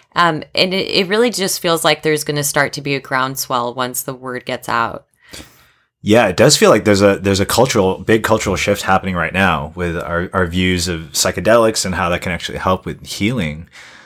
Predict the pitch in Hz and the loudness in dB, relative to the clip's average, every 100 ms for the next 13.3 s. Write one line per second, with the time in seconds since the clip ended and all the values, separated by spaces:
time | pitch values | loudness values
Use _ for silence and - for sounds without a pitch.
0 | _ _ 82 82 78 80 - 107 - 104 | _ _ -6 -4 -6 -10 0 2 2 0
1 | 95 92 92 90 120 120 104 92 - 85 | 2 2 0 0 2 4 2 0 -2 -4
2 | 85 80 - _ - _ _ 90 80 73 | -4 -10 -18 _ -20 _ _ -4 -2 -4
3 | _ _ - 78 90 - 98 85 82 78 | _ _ -10 -6 -4 -4 -4 -2 -2 -2
4 | 76 87 - 95 87 85 82 - - 92 | -4 -10 -6 -2 0 0 -2 -10 -6 -2
5 | 104 95 104 101 - 98 87 - 98 95 | 0 4 4 4 4 2 0 -4 -4 -4
6 | 95 90 87 87 87 - 90 87 87 85 | -2 -2 -2 -2 -4 -4 -6 -8 -8 -8
7 | 92 - 78 - - 85 82 - 170 160 | -10 -10 -10 -10 -8 -8 -8 -10 -8 -8
8 | - - 98 107 - 104 98 90 - - | -10 -20 -4 -2 2 0 0 -2 -6 -4
9 | 165 170 139 107 95 101 92 92 - 92 | 2 6 6 4 2 2 2 -2 -4 -2
10 | - 82 80 - 87 82 80 78 - - | -2 -6 -8 -4 -2 -2 -4 -8 -18 -18
11 | - 98 95 95 87 98 85 82 - - | -2 2 2 2 2 4 4 0 -8 -6
12 | 87 85 82 80 - 82 82 87 - - | -4 -4 -6 -10 -8 -8 0 2 2 0
13 | 107 92 - | -2 -4 -6